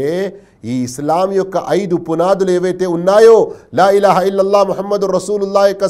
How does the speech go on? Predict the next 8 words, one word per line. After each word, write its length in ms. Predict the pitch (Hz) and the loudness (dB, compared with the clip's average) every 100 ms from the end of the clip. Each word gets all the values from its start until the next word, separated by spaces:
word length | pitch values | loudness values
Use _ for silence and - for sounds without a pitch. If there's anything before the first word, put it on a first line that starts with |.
| 190 | -4
సత్యమైన 440 | 185 196 202 202 190 185 | -6 -4 -2 -2 -2 -2
సాక్ష్యం, 420 | 220 220 262 269 180 - _ - 113 | -2 2 2 2 -4 -14 _ -10 -4
నమాజ్ 280 | 160 165 165 | 0 0 -2
చేయడం, 380 | 156 165 175 165 135 - _ 107 117 | -4 -2 0 0 -2 -12 _ -14 -8
విధిదానం 440 | 147 160 180 180 170 170 | -4 0 2 0 -2 -4
చెల్లించడం, 520 | 175 196 190 185 165 120 - 135 | -6 -4 0 2 0 -4 -14 -10
ఉపవాసాలు 540 | 165 185 185 190 190 185 | 0 2 2 2 2 0
పాటించడం, 540 | 175 196 202 214 220 | 0 0 -2 0 0